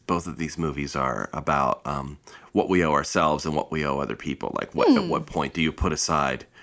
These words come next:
Speaker 1: your safety or your dreams for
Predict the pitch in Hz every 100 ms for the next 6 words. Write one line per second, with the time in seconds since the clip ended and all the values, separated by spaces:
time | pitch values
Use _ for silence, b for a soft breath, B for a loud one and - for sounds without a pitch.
0 | B 92 104 104 95 87 - 95 85 80
1 | 76 87 85 85 78 - - 80 95 85
2 | 67 73 - - - 85 73 60 -